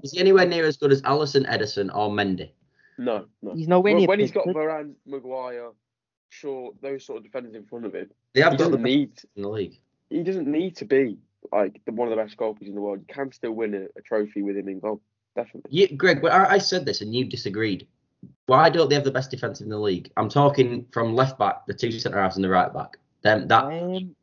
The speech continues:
Speaker 3: okay.
Speaker 1: Who has a
Speaker 3: Right.
Speaker 1: better defense than that?
Speaker 3: Um,
Speaker 2: Liverpool?
Speaker 3: Liverpool on the day, I, I hate them, right? But they, they actually do have a better defense, I think.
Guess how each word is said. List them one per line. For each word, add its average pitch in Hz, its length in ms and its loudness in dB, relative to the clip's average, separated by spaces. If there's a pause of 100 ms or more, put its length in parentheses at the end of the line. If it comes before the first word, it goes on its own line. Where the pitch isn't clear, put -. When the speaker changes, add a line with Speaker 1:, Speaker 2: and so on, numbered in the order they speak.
(480)
Speaker 3:
okay. 135 480 -6 (360)
Speaker 1:
Who 147 140 6
has 151 140 6
a - 20 6
Speaker 3:
Right. 131 80 0
Speaker 1:
better 135 200 4
defense - 280 -6
than 90 120 -2
that? 85 160 -4 (880)
Speaker 3:
Um, 160 540 -14 (520)
Speaker 2:
Liverpool? 139 420 0 (340)
Speaker 3:
Liverpool 156 560 -2
on 151 140 -8
the 135 40 -10
day, 120 280 -4
I, 117 60 -4
I 120 240 -4
hate 113 280 -10
them, 123 140 -12
right? 110 280 -8
But 113 200 -14
they, 117 240 -8
they 117 160 -8
actually 110 280 -12
do - 120 -8
have 110 100 -4
a - 40 -4
better 117 260 -6
defense, 113 340 -16
I - 100 -14
think. 117 220 -20